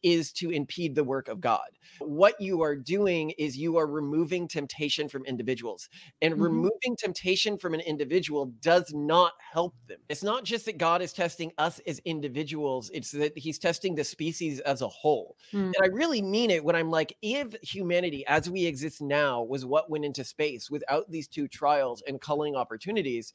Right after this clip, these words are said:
Speaker 2: Mm-hmm.
Speaker 1: uh, it would be really bad." I do like this framing to me because it helps me understand why we're going through these challenges we're going through now. When I
Speaker 2: Mm-hmm.
Speaker 1: consider that I really do not believe that humanity right now is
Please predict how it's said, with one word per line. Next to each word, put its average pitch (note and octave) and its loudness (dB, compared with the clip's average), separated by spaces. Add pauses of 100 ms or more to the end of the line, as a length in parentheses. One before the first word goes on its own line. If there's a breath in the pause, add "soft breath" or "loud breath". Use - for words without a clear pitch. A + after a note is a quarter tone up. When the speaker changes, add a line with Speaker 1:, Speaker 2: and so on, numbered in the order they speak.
(120)
Speaker 2:
Mm-hmm. F3 0
Speaker 1:
uh, E3 0
it F#3+ -2
would E3 0
be F3+ -2
really E3+ 2
bad." A#2 0 (100)
I G3+ 6
do C4+ -2
like F#3+ 4
this G#3+ 0
framing F3 -2
to D#3+ -8
me D#3 0
because D3+ -4
it D3+ 2
helps G3+ -2
me B3+ -2
understand E3+ -2
why C#3+ 4
we're D#3 -2
going C#3 -2
through C3 -8
these B2 -8
challenges A2+ -6
we're A2+ -6
going G2+ -8
through A2 -10
now. - -12 (280 loud breath)
When F#3 8
I A3 10
Speaker 2:
Mm-hmm. G3 -2
Speaker 1:
consider G3 2
that E3 0
I F#3 10
really G3 0
do F3 0
not D#3+ 2
believe D3 2
that C3+ 2
humanity D#3 0
right D3 4
now C3 2
is C3+ 0